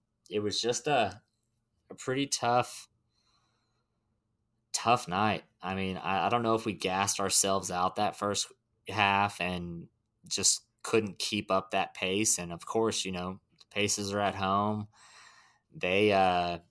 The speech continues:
they weren't on a back-to-back, I don't believe. I mean, we had a game just last night, had to travel today and, and pick back up. And then we get to travel tonight, come back home tomorrow, sort of rest up and get ready for the next one. But,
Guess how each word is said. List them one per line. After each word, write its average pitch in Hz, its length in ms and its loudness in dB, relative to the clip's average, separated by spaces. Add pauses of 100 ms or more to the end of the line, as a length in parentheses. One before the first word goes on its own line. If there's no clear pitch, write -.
(280)
they 98 120 -2
weren't 104 220 0
on 101 280 2
a 87 100 -4
back-to-back, 98 760 -2
I 104 100 2
don't 101 220 -2
believe. 101 640 -6 (100)
I - 80 -20
mean, 87 160 -18
we 98 120 -4
had 101 180 -2
a 87 80 -6
game 95 480 -4 (140)
just - 260 -2
last 98 320 0
night, 98 300 -2
had 98 140 -4
to 98 100 -4
travel 95 400 -2
today 98 420 -4
and, 87 240 -10 (100)
and 85 220 -12 (220)
pick 110 200 -2
back 98 280 0
up. 101 340 0 (1400)
And 98 120 -2
then 98 100 2
we 98 80 2
get 98 160 2
to - 80 -6
travel 98 420 2
tonight, 92 480 -2
come 95 220 -6
back 95 220 -2
home 101 180 -2
tomorrow, 92 460 -2
sort 98 240 -4
of 85 120 -6
rest 92 300 -2
up 92 200 -2
and 90 100 -6
get 87 200 -4
ready 95 220 -2
for - 160 -10
the 87 100 -10
next 95 400 -6
one. 87 320 -6
But, 87 300 -4